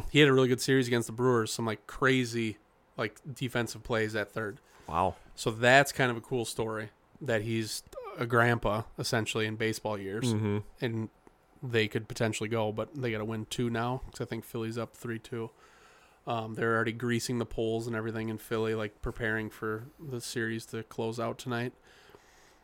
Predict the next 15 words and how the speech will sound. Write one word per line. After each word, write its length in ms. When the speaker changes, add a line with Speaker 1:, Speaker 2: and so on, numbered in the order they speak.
Speaker 1:
Um, 580
Speaker 2:
So 300
somebody's 640
probably 300
gonna 120
get 160
shot 400
in 160
Philly 440
tonight 380
if 160
they 120
win. 140
Speaker 1:
Oh, 320
God. 380